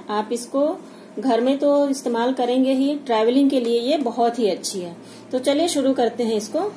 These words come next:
बनाना। इसको बनाने के लिए हमने लिया है यहाँ पे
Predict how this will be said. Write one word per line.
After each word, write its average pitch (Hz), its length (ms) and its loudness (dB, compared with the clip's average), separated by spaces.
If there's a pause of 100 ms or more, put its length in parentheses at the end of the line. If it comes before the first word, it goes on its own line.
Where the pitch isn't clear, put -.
(100)
बनाना। 160 420 -2 (2500)
इसको 247 300 2
बनाने 208 440 4
के 208 140 2
लिए 226 220 6 (480)
हमने 202 240 2
लिया 196 240 4
है 208 160 0
यहाँ 202 280 0
पे 277 140 4